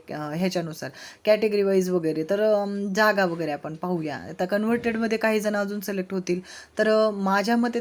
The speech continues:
तर यायला पाहिजे, एकाच दहा या प्रमाणात म्हटल्यानंतर तुम्हाला with inter-, without इंटरव्ह्यूमध्ये कमी शक्यता आहे, with इंटरव्ह्यूमध्ये तुम्हाला ऑप्शन येतील माझ्या मते. आणि विदाऊटमध्ये आपण पाहायला गेलो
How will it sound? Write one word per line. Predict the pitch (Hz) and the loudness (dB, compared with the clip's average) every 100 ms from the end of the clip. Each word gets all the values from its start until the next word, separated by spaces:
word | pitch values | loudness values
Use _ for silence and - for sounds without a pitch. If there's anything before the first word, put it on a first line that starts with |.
| 233 | -2
तर | |
यायला | 233 226 220 214 | 2 4 6 4
पाहिजे, | 208 190 190 | 4 0 0
एकाच | 196 226 226 202 | 0 4 4 4
दहा | 220 220 | 4 4
या | 214 | 2
प्रमाणात | 208 208 202 196 | 0 -2 -2 -4
म्हटल्यानंतर | 202 190 180 180 175 175 | -6 -6 -4 -4 -2 -6
तुम्हाला | 180 180 165 180 226 - - - | -4 -4 0 0 -2 -8 -18 -4
with | 233 240 | -2 0
inter-, | 262 247 233 202 | 0 0 0 0
without | 220 247 277 277 | 2 4 4 4
इंटरव्ह्यूमध्ये | 269 262 247 247 240 226 202 | 0 0 0 0 2 2 0
कमी | 185 175 170 | 0 -2 -4
शक्यता | 170 160 190 | -4 -4 -4
आहे, | |
with | 202 240 269 | -2 -2 0
इंटरव्ह्यूमध्ये | 277 254 233 226 202 | 0 -2 -2 -2 -2
तुम्हाला | 190 180 170 170 | -2 -4 -4 -4
ऑप्शन | 160 - 165 | -4 -6 -6
येतील | 165 160 131 - | -6 -6 -8 -8
माझ्या | 156 185 196 | -4 -2 -2
मते. | 190 - 117 - - - - | -6 -8 -14 -18 -20 -12 -2
आणि | 185 | 0
विदाऊटमध्ये | 196 226 269 277 269 269 | 2 6 6 6 2 2
आपण | 254 247 | 2 0
पाहायला | 247 247 226 214 | -2 -2 -2 -2
गेलो | 214 | -2